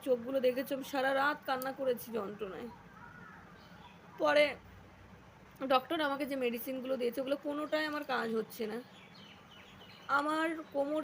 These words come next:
থেকে আমার পুরো পা পর্যন্ত অসহ্য যন্ত্রণা, আর মাংসগুলোর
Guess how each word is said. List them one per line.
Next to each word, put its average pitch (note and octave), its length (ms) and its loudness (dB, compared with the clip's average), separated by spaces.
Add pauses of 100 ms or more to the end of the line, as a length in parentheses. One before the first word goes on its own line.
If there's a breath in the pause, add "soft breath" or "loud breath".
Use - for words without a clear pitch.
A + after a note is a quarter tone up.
(100)
থেকে D#4+ 160 -2 (100)
আমার D#4+ 180 -2
পুরো E4 120 -2 (120)
পা C4+ 100 4 (140)
পর্যন্ত D4 320 -4 (140)
অসহ্য C4 340 -2 (200)
যন্ত্রণা, B3 500 -2 (340)
আর A#3+ 100 2 (120)
মাংসগুলোর C4+ 600 0